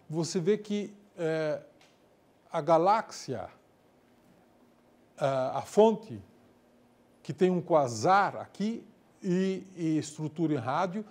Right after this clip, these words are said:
tem uma galáxia em volta, tá? E a ampliação desse retângulo mostra aqui a estrutura central dessa galáxia. Então, um quasar olha-, olhado, visto com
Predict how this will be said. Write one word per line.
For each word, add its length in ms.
tem 360
uma 180
galáxia 540
em 80
volta, 480
tá? 200
E 80
a 60
ampliação 840
desse 320
retângulo 680
mostra 540
aqui 420
a 80
estrutura 960
central 880
dessa 300
galáxia. 500
Então, 380
um 100
quasar 720
olha-, 540
olhado, 580
visto 640
com 400